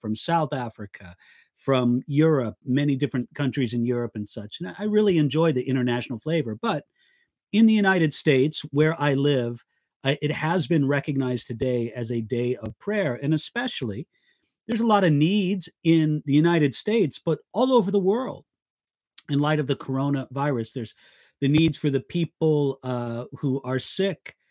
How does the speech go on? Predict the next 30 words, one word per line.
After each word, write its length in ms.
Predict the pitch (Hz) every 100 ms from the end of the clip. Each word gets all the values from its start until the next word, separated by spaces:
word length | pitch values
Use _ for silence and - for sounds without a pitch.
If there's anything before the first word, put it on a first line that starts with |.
| _ _ -
uh, 220 | 117 117
the 120 | 123
families 640 | - 165 165 190 156 127
of 100 | 127
those 300 | 131 139 139
who 140 | - 139
have 120 | 120
died, 640 | 135 135 151 127 104 101 - _ _ _
uh, 240 | 123 123 127
the 120 | 131
great 360 | 113 147 151
medical 920 | 143 135 156 165 - 151 127 123 117 - _
challenge 640 | - 151 147 139 113 104
that's 200 | 131 127
in 100 | 135
front 280 | - 139 147
of 140 | 127
us, 320 | 110 101 - 120
and 180 | 107
the 140 | 107 104 _ _ -
first 280 | 160 151
responders, 800 | 147 127 - 151 151 135 120 110
the 180 | 117 113 _ _ 123
doctors 520 | 151 151 - 131 113
and 140 | 123
nurses, 520 | 135 156 151 127 113
and 100 | 120
all 180 | 131 143
the 100 | 131
supplemental 920 | 127 151 135 135 131 139 - 131 113